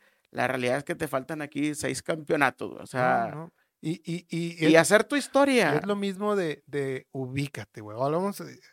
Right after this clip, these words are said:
Speaker 2: la, disculpen que estemos repitiendo las palabras, güey, pero hay que ubicarnos, güey.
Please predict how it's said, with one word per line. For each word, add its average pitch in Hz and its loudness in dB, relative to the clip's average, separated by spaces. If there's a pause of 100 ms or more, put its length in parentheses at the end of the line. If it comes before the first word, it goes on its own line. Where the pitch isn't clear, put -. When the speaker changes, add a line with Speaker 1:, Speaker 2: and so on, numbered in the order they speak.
Speaker 2:
la, 131 -6 (640)
disculpen 208 -2
que 226 -4
estemos 208 -2
repitiendo 180 -2
las 185 -4
palabras, 135 -4
güey, 117 -6
pero 127 -6
hay 147 -6
que 208 -8
ubicarnos, 147 -2
güey. 110 -14